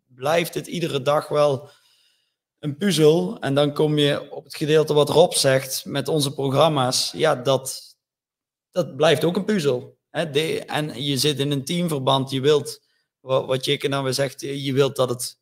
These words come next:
klikt met elkaar. Dat iedereen het leuk vindt. Wat wij dus hebben met de trainingen. Je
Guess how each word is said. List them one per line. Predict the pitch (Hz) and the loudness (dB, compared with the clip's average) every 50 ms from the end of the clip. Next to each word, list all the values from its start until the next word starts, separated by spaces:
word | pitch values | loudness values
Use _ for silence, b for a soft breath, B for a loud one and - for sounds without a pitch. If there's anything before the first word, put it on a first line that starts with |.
| _ _ | _ _
klikt | - 143 139 139 147 147 - - | -4 0 2 2 2 0 -6 -4
met | 151 147 143 - 120 | -2 -2 -2 -2 -6
elkaar. | 139 - 147 147 151 160 160 160 156 | -6 -2 -2 0 0 0 -2 -4 -2
Dat | 143 135 127 - - - - - _ | -2 -2 -2 -2 -4 -8 -8 -10 _
iedereen | - 139 135 123 127 123 | -2 -2 0 0 2 0
het | 123 110 | 0 -2
leuk | 127 127 131 131 143 139 - | 0 0 2 0 0 -2 -2
vindt. | - 151 156 165 160 156 | -2 -2 -2 -2 -4 -6
Wat | 139 127 123 - | -6 -6 -4 -2
wij | 131 127 123 123 | -2 -2 -2 -2
dus | 123 123 120 | -2 -4 -4
hebben | 131 127 120 123 123 | -4 -4 -4 -2 -2
met | 123 123 123 | -2 -4 -4
de | 127 123 | -6 -10
trainingen. | - - _ 135 143 143 139 131 127 131 131 127 123 | -14 -8 _ 0 0 0 0 0 -2 -4 -6 -8 -8
Je | 127 | -12